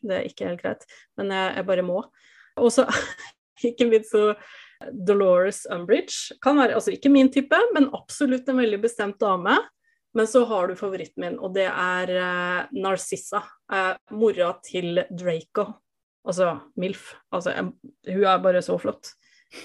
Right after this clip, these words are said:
Eh, det er en meget dominant kvinne, altså, som du ikke peller på nesa. Så det, <laughs> det finnes absolutt mye i barnelitteratur og, og sånn også, som man kan, eh, eh, altså, hvor man møter sånne tydelige, dominante kvinner, da.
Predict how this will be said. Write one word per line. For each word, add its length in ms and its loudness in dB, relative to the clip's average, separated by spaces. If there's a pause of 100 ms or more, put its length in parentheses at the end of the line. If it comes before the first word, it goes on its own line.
(100)
Eh, 280 -2 (260)
det 120 8
er 220 2
en 140 -2
meget 300 0
dominant 360 -2
kvinne, 220 -2
altså, 220 -4 (120)
som 180 -10
du 60 -6
ikke 120 -6
peller 180 -6
på 120 -2
nesa. 320 -2 (1120)
Så 60 8
det, 140 6
<laughs> 440 6
det 140 8
finnes 300 2
absolutt 440 0
mye 280 4
i 80 -2
barnelitteratur 1120 -4
og, 400 -2 (340)
og 160 2
sånn 200 0
også, 320 4
som 80 4
man 160 2
kan, 260 0
eh, 640 0 (760)
eh, 260 2 (200)
altså, 200 -2 (140)
hvor 180 -2
man 180 2
møter 560 4
sånne 240 -4
tydelige, 540 -4
dominante 540 -8
kvinner, 340 2
da. 140 4